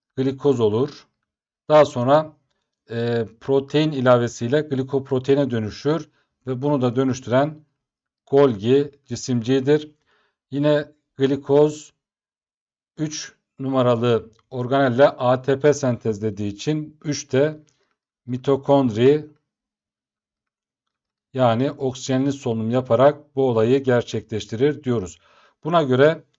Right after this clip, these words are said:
ifadeleri değerlendirirsek birincisi bir numaralı reaksiyonda ışık enerjisi kullanılır. Evet, fotosentezde ışık enerjisi kullanılır. Doğru.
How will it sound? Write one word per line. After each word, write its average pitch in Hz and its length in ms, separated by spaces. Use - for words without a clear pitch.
ifadeleri 139 640
değerlendirirsek 131 920
birincisi 143 580
bir 156 160
numaralı 127 460
reaksiyonda 143 480
ışık 139 280
enerjisi 131 340
kullanılır. 123 440
Evet, 127 260
fotosentezde 127 960
ışık 127 240
enerjisi 107 440
kullanılır. 120 680
Doğru. 113 520